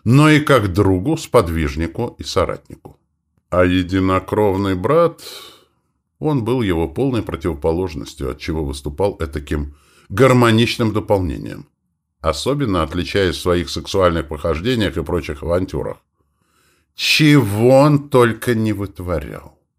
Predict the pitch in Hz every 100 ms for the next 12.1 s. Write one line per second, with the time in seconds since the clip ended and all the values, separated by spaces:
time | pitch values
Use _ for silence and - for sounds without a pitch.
0 | _ _ _ - 104 98 90 92 - 80
1 | 82 76 - 92 110 - 80 80 85 90
2 | 71 87 85 87 80 80 76 80 85 85
3 | 76 69 80 76 71 110 113 - 87 67
4 | 62 _ _ _ _ - 113 131 143 143
5 | 135 131 123 113 117 98 92 110 107 107
6 | 110 104 92 139 110 104 - 117 117 92
7 | 123 113 113 - - 113 104 104 85 57
8 | - - 50 _ _ _ _ _ _ -
9 | 73 90 147 131 90 87 - 78 117 120
10 | 110 78 - 90 87 98 113 107 85 73
11 | 85 82 90 - 92 78 71 64 - 64